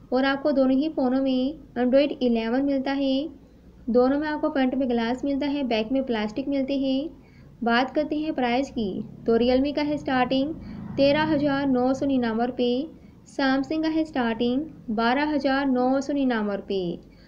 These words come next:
तो फिर आपको दोनों फ़ोनों में से कौन सा फ़ोन पसंद आया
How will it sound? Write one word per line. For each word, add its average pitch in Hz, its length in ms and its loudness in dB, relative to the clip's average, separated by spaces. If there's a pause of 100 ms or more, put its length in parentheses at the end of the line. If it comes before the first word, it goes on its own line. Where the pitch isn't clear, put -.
(240)
तो 262 220 4
फिर 311 180 -4
आपको 311 260 -2
दोनों 277 220 2
फ़ोनों 277 260 -2
में 262 200 0
से 262 220 -2 (580)
कौन 294 320 2
सा 320 180 0
फ़ोन 294 220 -2
पसंद 269 380 -2
आया 254 340 0